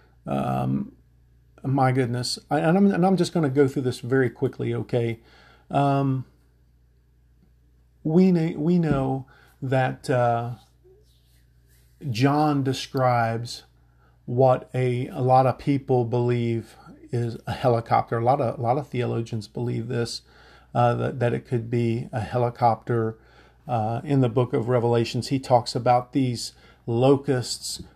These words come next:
rising up off of the ground, um, uh, you know, and,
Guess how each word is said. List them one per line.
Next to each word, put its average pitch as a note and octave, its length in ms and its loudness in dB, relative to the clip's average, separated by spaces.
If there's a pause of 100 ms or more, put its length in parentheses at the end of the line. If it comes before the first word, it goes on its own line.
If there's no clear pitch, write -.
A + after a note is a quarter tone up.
rising B2+ 640 2
up B2+ 300 -2 (380)
off C3 260 6
of A#2+ 160 -4
the B2 100 0
ground, B2 640 0 (480)
um, A#2 720 0 (420)
uh, A2+ 460 -4 (580)
you D3 160 2
know, B2 280 0
and, B2+ 260 -4